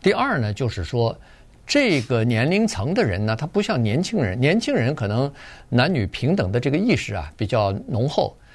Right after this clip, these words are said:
但是在四十五岁到七十五岁的这第一代移民当中，在很多亚洲国家，包括我们这个，呃，中国，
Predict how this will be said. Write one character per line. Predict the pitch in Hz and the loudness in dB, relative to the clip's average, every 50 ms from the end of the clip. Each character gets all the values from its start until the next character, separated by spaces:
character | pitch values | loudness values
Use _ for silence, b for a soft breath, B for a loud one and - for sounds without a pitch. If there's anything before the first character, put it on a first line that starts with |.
| B B B B B B | B B B B B B
但 | - 208 - | 0 2 2
是 | 175 160 | 2 0
在 | 151 - 208 180 156 | 2 2 2 2 2
四 | 139 - - - 226 | 0 -2 -4 -4 -4
十 | - - 226 | -2 -2 -2
五 | 135 95 92 | -2 -2 -2
岁 | - 180 165 | -2 0 0
到 | 160 139 | 0 0
七 | 131 - - - 262 | -2 -2 0 0 0
十 | 247 - 147 | 2 0 -2
五 | 101 92 | -4 -2
岁 | 101 - 180 165 | -2 0 0 0
的 | 127 117 | 0 -2
这 | 110 143 120 | -2 -2 -2
第 | - - 214 | -2 -2 0
一 | 226 254 | 0 2
代 | 247 156 | 2 2
移 | 104 101 123 | 0 0 0
民 | 143 139 120 | 0 0 0
当 | 120 123 131 135 | 0 -2 -2 -2
中， | 135 151 147 - - - | -2 -2 -2 -4 -4 -2
在 | - 160 131 | 0 0 0
很 | - - 117 101 | 0 -2 -4 -4
多 | 104 175 208 | -2 0 0
亚 | 202 127 76 92 | 0 0 -2 -2
洲 | 113 135 | -2 -2
国 | 135 - 104 | -2 -2 0
家， | 110 120 117 | 0 0 0
包 | 117 - - - | 2 2 0 2
括 | - - | 2 0
我 | 147 101 | 0 0
们 | 101 113 123 139 143 143 B B B B B B B B B B | 0 -2 -2 -2 -2 -4 B B B B B B B B B B
这 | - 170 143 113 | 0 2 2 2
个， | 107 120 107 101 101 98 - - 165 - - - - - - - - | 2 0 0 0 0 -2 -4 -6 -10 -12 -12 -12 -12 -10 -8 -6 -6
呃， | - | -4
中 | 120 - 156 170 | -2 -2 0 0
国， | 127 95 92 101 | 2 2 0 0